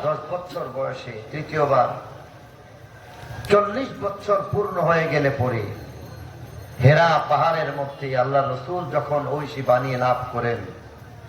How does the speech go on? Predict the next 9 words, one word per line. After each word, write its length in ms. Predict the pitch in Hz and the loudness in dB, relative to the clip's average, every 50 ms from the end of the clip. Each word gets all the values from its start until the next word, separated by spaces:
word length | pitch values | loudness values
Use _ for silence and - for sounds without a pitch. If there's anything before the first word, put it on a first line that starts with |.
| - - - - - - | -18 -16 -16 -14 0 2
তার 160 | 127 131 127 123 - | 4 4 4 2 4
প্রাক্কালে 600 | 139 139 139 - - - - 165 160 139 123 110 101 - - - - - - - - - - - - - - - - - - - - - - - - | 4 4 4 2 0 0 0 2 2 2 0 -4 -6 -8 -12 -14 -14 -16 -16 -18 -18 -18 -18 -18 -18 -18 -18 -18 -18 -18 -18 -18 -18 -16 -10 2 4
এবং 280 | 123 147 170 170 160 | 6 6 6 6 4
সর্বশেষ 680 | - 180 175 180 180 175 180 170 - 185 196 214 202 - - - - - - - - - - - - - - - - - - - - - - - - - | 6 6 8 8 8 6 2 2 2 4 4 4 4 4 0 -4 -8 -10 -12 -14 -16 -18 -18 -20 -20 -20 -20 -20 -20 -20 -20 -18 -16 -16 -16 -12 -2 4
মেরাজের 680 | 131 151 139 143 147 156 165 185 196 - 214 220 226 226 - - | 6 8 8 8 8 8 8 8 6 4 0 -2 -4 -6 -4 -2
সফরে 380 | 180 - - 175 170 156 135 113 101 - - - - - - - - - - - - - - - - | -2 -2 -2 -4 -4 -4 -4 -6 -8 -12 -14 -16 -18 -20 -20 -20 -20 -20 -20 -20 -20 -20 -16 -2 2
আল্লাহ 280 | 123 151 165 170 170 - - | 2 4 6 6 6 6 4
রসুল 320 | - - - - 202 - - - 185 | 0 -4 -4 -4 -4 -6 -4 -4 -4
যখন 240 | 180 - 175 175 | -4 -2 -2 -2